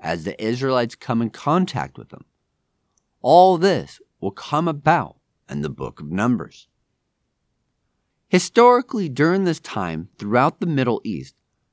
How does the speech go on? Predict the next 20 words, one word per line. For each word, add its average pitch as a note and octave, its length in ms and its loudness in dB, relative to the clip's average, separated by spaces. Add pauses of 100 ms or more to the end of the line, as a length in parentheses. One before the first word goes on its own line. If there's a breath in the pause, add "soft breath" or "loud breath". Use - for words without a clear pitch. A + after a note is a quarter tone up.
(120)
there A#2 220 2
were C#3 160 4
large B2 540 2
political A#2+ 840 -2 (160)
and F2+ 220 -6
territorial A2+ 800 -2
transitions. G2 960 -8 (1080)
The C#3 120 0
book F#3+ 320 0
of A3+ 100 2
Numbers G2 540 -2 (140)
happened D#3 520 -4
sometime C3+ 600 -4
during G2+ 260 -2
the G2 60 -2
Middle G2+ 440 -4 (140)
or A#2 160 -2
Late F#2 420 -4
Bronze C3+ 380 0
Age. - 340 -16